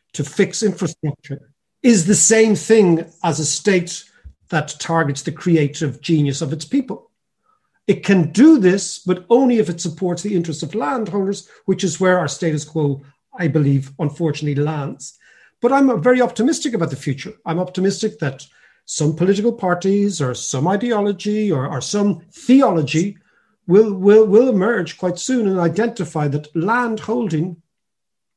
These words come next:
is the problem. And once you fix that, I mean, again, I come back and we'll conclude. Ireland is still the least densely populated country in Western Europe, with the exception of Norway. Okay,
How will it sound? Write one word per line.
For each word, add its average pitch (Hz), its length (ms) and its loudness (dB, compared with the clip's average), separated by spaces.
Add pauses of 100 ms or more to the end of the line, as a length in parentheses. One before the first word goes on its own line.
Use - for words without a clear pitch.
(120)
is 226 320 2
the 139 80 -4
problem. 135 460 -6 (580)
And 170 160 2
once 285 280 0
you 262 80 0
fix - 340 -4
that, 170 160 0
I 165 40 0
mean, 196 160 0 (160)
again, 233 300 -2
I 202 40 2
come 175 200 0
back 139 220 0
and 160 80 -2
we'll 160 100 -2
conclude. 190 400 -2 (220)
Ireland 240 500 0 (260)
is 170 400 2
still 165 640 0 (640)
the 160 120 0
least 220 520 0
densely 170 400 -2
populated 139 680 -6
country 151 360 -6
in 123 140 -6
Western 123 320 -8
Europe, - 320 -14 (480)
with 151 160 -4
the 160 80 -2
exception 139 460 -6
of 120 100 -10
Norway. 143 380 -8 (340)
Okay, 190 240 -14